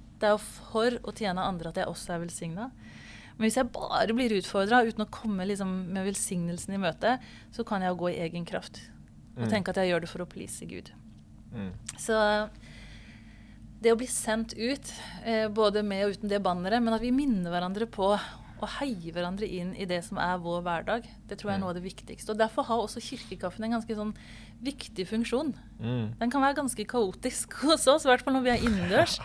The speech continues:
Speaker 2: <laughs>
Speaker 1: Men vet du, det ene blikket, eller den du får sagt hei til, de
Speaker 2: Mm.
Speaker 1: du kanskje får invitert med hjem eller ut på tur,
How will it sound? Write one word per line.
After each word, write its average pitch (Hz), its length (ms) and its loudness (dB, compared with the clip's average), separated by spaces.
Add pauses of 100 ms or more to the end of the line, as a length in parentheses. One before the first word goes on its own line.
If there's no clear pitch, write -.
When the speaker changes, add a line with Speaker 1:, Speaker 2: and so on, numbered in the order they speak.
(280)
Speaker 2:
<laughs> - 320 -16
Speaker 1:
Men 233 100 4
vet 247 160 8
du, 302 60 0
det 277 160 0 (160)
ene 214 400 4
blikket, 190 340 -6
eller 226 140 2
den 220 240 2
du 196 160 -4
får 226 240 -6
sagt 208 200 -4
hei 185 280 -4
til, 247 220 0 (260)
de 233 140 2
Speaker 2:
Mm. 214 40 0
Speaker 1:
du 254 80 -2
kanskje 247 240 0
får 202 160 -4
invitert 220 680 -4
med 208 280 0
hjem 214 380 0
eller 202 140 -2
ut - 100 -14
på - 100 -8
tur, 240 280 -4